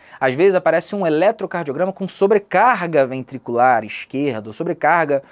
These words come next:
atrial esquerda. Então você vai vendo que o coração já não tá tão legal assim.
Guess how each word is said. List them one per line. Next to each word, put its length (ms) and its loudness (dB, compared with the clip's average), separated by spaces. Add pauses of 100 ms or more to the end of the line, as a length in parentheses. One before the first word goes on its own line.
(200)
atrial 800 2
esquerda. 760 -6 (280)
Então 180 0
você 140 -2
vai 160 4
vendo 480 -4
que 100 -10
o 40 -6
coração 600 0
já 140 -2
não 140 -6
tá 180 -2
tão 340 -12
legal 320 0
assim. 300 -10